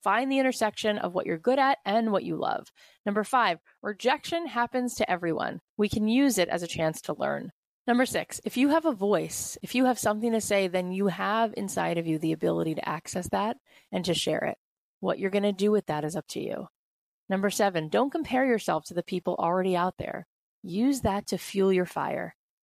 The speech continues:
Number eight, pay attention to what content makes you feel good, and then create something that's gonna light up that feeling in someone else. Number nine, you be you.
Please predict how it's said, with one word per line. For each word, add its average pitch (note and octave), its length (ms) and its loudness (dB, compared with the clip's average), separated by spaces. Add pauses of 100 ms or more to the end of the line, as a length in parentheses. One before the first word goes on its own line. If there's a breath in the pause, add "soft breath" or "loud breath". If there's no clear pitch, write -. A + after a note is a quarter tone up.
Number G3 240 0
eight, B3+ 240 2
pay C#4+ 220 0
attention D4+ 440 2
to A3+ 140 0
what G3+ 200 0
content G#3+ 440 -2
makes F3 220 -2
you F3+ 60 -2
feel F3+ 180 0
good, D#3+ 340 0 (320)
and G#3 140 0
then C#4 160 2
create E4 240 0
something C4 200 2
that's A3 140 2
gonna F#3+ 180 2
light F#3 200 2
up G3+ 120 0
that F3+ 180 0
feeling F3 340 0
in E3+ 140 -6
someone D3+ 300 -4
else. - 440 -8 (600)
Number G#3 220 2
nine, F#3 460 0
you A#3+ 340 2
be B3+ 300 2
you. F3+ 300 0